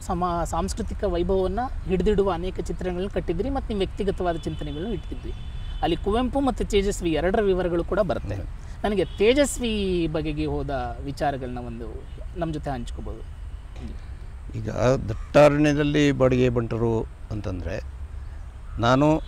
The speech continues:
Speaker 2: ಆತ್ಮಕಥಾನಕ ಬರಹವನ್ನ ಬರೆಯಕ್ಕೆ ಶುರು ಮಾಡಿದ್ದು ಅದೇ ಪುಸ್ತಕದಿಂದ ಅಲ್ಲ. ನನ್ನ ಕಾಡು ಹಕ್ಕಿ ಆದಿನೋಟ ಅಂತ ಒಂದು,
Speaker 1: ಹಾ.
Speaker 2: ಆ, ದ-, ಆತ್ಮಕಥಾನಕ ಬರಹವನ್ನ ಪುಸ್ತ-, ಲೇಖನಗಳನ್ನ ಬರ್ದೆ.
Speaker 1: ಬರ್ದಿದ್ರಿ. ಹ್ಮ್.
Speaker 2: ಬರ್ದು ಅದು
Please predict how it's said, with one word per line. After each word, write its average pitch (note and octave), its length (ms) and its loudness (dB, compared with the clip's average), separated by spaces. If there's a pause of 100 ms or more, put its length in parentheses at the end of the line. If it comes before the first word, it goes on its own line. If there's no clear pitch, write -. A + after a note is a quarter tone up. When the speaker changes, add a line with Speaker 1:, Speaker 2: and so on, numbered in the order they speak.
(320)
Speaker 2:
ಆತ್ಮಕಥಾನಕ C#3+ 800 4
ಬರಹವನ್ನ C#3 600 6 (1000)
ಬರೆಯಕ್ಕೆ C3 340 4
ಶುರು C3 160 4
ಮಾಡಿದ್ದು C#3 380 4
ಅದೇ C3+ 220 4
ಪುಸ್ತಕದಿಂದ C3 520 0
ಅಲ್ಲ. G#2+ 200 2 (440)
ನನ್ನ A2+ 220 -2
ಕಾಡು C#3+ 360 4
ಹಕ್ಕಿ D3+ 240 4
ಆದಿನೋಟ C3 500 4
ಅಂತ A#2 200 0
ಒಂದು, G#2 460 0
Speaker 1:
ಹಾ. A#2 280 -6
Speaker 2:
ಆ, - 800 -6 (600)
ದ-, G2+ 440 -4
ಆತ್ಮಕಥಾನಕ A#2 600 -2
ಬರಹವನ್ನ G#2 480 0 (1120)
ಪುಸ್ತ-, B2 360 -2
ಲೇಖನಗಳನ್ನ A#2+ 500 4
ಬರ್ದೆ. C3 320 2
Speaker 1:
ಬರ್ದಿದ್ರಿ. C3+ 440 -2
ಹ್ಮ್. - 380 -6
Speaker 2:
ಬರ್ದು E3 380 4 (920)
ಅದು C3+ 180 4